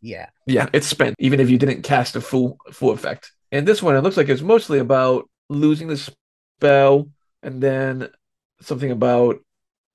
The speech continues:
Speaker 2: you know, potential, uh, losing your, I guess, spell casting components as well, too, which we don't use too, too heavily.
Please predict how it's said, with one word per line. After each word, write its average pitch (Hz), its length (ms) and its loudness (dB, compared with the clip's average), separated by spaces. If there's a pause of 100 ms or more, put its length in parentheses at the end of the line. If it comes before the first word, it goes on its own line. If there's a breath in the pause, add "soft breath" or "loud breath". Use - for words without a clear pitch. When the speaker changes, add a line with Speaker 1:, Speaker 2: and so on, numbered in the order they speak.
(240)
Speaker 2:
you 135 60 -10
know, 117 100 -2
potential, 123 1000 0
uh, 104 1000 -4
losing 139 280 2
your, 120 280 -2
I 143 80 -12
guess, 135 140 -8
spell 127 280 0
casting 151 380 -6
components 180 440 -4
as 170 100 -6
well, 180 180 2
too, 185 180 0
which 131 300 -4 (140)
we 135 180 -4
don't 123 240 -2
use 117 260 -4
too, 110 200 -6
too - 160 -6
heavily. 113 500 -4